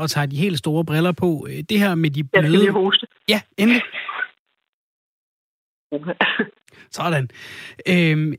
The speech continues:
Speaker 1: hvis vi, hvis vi kigger med, med det helt brede blik, øh, på de her lidt blødere værdier, hvad er vi så rigtig gode til i Danmark, hvis man sammenligner med resten af verden? Hvad kunne vi blive bedre til?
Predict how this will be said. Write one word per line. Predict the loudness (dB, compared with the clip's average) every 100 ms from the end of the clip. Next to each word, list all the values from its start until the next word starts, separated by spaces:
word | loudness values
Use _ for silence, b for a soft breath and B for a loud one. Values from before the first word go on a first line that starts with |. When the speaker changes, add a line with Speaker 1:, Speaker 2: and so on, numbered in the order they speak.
| _
Speaker 1:
hvis | -2 0 2
vi, | 0 0
hvis | 0 0
vi | 0
kigger | 0 0 2
med, | 0 0
med | 0 0
det | 0
helt | 0 -2 -4
brede | 0 0 0
blik, | 0 -2 -4 -12 -8
øh, | -6 -4 -6 -6 -6 -2
på | -2
de | 0
her | 0
lidt | 0 -4 -2
blødere | 0 2 4 2 0
værdier, | -4 -2 0 0 -4 B B B -6 -2
hvad | 0
er | 0
vi | -2
så | 0 0 -2
rigtig | -4 -4
gode | 0 0 0
til | 0 0
i |
Danmark, | 2 2 2 0
hvis | -2
man | 0
sammenligner | 0 2 2 2
med | 2 2
resten | 0 0
af |
verden? | 2 2 2
Hvad | 0
kunne | 2 2 2
vi |
blive | 0 0 0
bedre | 2 2 4 2
til? | 0